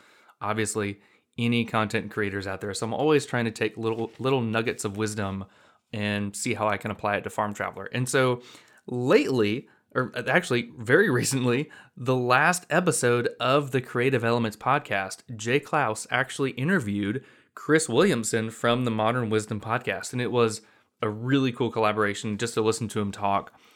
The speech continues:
Um, they had a lot of great points, and I wrote down a bunch of 'em basically on what Chris was saying about his whole podcasting journey, because his podcast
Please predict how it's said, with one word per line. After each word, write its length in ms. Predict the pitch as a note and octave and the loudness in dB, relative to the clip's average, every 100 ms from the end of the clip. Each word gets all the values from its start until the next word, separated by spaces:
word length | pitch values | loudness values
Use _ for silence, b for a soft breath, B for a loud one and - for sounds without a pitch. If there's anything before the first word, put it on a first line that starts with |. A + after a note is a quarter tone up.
| b b | b b
Um, 180 | A2 | -4
they 100 | A2+ | -2
had 180 | C3 G#3 | 0 2
a 40 | B2+ | 2
lot 300 | G#2+ E3+ B3 | 4 4 2
of 160 | D#3 | -2
great 580 | - A2+ A2 A#2+ C3 - | -8 -12 -4 -4 -4 -4
points, 420 | B2 A#2+ D3+ - - B B | -2 0 -2 -8 -14 B B
and 100 | A#2+ | -2
I 60 | B2+ | 4
wrote 160 | G#3+ | 4
down 200 | D3+ C#3+ | 6 4
a 20 | A#2 | 4
bunch 260 | A2+ A2+ | 0 0
of 80 | A2 | 0
'em 380 | G#2+ G#2+ G#2 - - | 0 -2 -6 -12 -6
basically 400 | B2 G#3+ A#3 G3+ | 2 2 2 2
on 100 | C#3 | 4
what 160 | C#3 - | 2 -2
Chris 320 | - C3+ - | -2 0 0
was 160 | A#2 A2 | -2 -2
saying 260 | A2+ G#2 | 0 0
about 280 | G#2 G#2 G#2 | 0 0 0
his 160 | A2 G#2 | -2 -2
whole 320 | - A2 G#2+ | 0 0 0
podcasting 680 | - G#2 G2+ A2+ G2+ - G#2 | 0 0 0 0 -2 -4 -8
journey, 320 | G#2 G2 F#2+ | -8 -10 -12
because 400 | - - A2 G#2 - B B B B | -6 0 0 -2 -12 B B B B
his 440 | - D#3 F3+ E3+ | 0 2 2 0
podcast 720 | - C#3 C3+ B2+ B2+ A#2 A2+ | -4 2 2 2 2 2 0